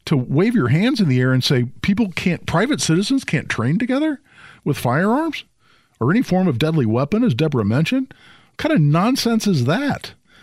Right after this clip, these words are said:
And how antithetical to the very founding of this country is it? How antithetical to the wording of the Second Amendment? How antithetical to freedom?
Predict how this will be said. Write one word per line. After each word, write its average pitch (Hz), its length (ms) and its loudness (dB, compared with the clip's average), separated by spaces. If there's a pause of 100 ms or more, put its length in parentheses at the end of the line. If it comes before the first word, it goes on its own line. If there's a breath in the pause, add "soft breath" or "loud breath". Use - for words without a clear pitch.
(280 soft breath)
And 202 120 2
how 254 240 2
antithetical 202 920 0
to 156 80 -2
the 180 100 2
very 208 200 2
founding 226 480 2
of 156 80 2
this 165 100 0
country 233 420 -2
is 117 120 0
it? 117 80 -2
How 233 200 0
antithetical 208 680 0
to - 320 -8
the 196 80 2
wording 190 560 2
of 139 140 0
the 165 80 0
Second 202 340 0
Amendment? 262 500 0 (2750)
How 254 180 0
antithetical 233 680 0
to 185 140 -2
freedom? - 760 -2